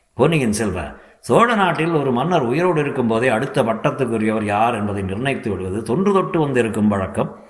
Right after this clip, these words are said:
மதுரை கொண்ட வீரரும் தில்லையம்பலத்து கோவிலுக்கு பொற்கூரை வைந்தவருமான மகா பராந்தக சக்கரவர்த்தி தங்காலத்திலேயே தமக்கு பின் பட்டத்துக்கு வரவேண்டியவர்களை முறைப்படுத்தி விடவில்லையா? அதன்படிதானே தங்கள் தந்தை சிம்மாசனம் ஏறினார்?" என்றார்.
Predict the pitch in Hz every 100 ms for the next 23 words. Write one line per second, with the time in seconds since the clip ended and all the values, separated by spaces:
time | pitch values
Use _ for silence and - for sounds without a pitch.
0 | - _ 98 143 190 175 160 147 143 135
1 | 117 135 135 156 170 156 147 143 - 127
2 | 131 143 139 131 120 110 156 151 175 170
3 | 151 135 139 131 127 123 120 117 117 147
4 | 127 123 175 180 147 127 117 113 113 -
5 | 156 139 143 156 151 156 156 147 143 147
6 | 202 170 160 156 135 156 180 156 143 175
7 | 156 160 156 139 175 175 160 147 139 131
8 | 123 127 190 160 156 - 127 117 107 104
9 | 95 90 82 - - _ 113 165 180 180
10 | 165 185 233 214 190 175 156 151 156 156
11 | 151 143 143 156 156 - 147 180 160 135
12 | 113 101 117 214 - - - 101 95 82